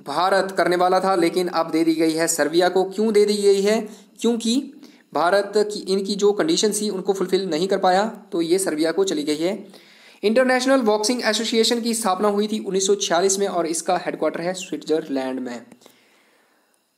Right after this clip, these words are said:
लास्ट है स्लाइड ये, इसमें हम जो करेंगे करंट अफेयर्स।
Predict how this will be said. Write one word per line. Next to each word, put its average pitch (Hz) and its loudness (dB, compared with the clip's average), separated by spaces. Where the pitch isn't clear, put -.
लास्ट 196 0
है 214 0
स्लाइड 175 2
ये, 214 0
इसमें 170 -2
हम 175 -4
जो 175 0
करेंगे 165 0
करंट 156 -2
अफेयर्स। 180 0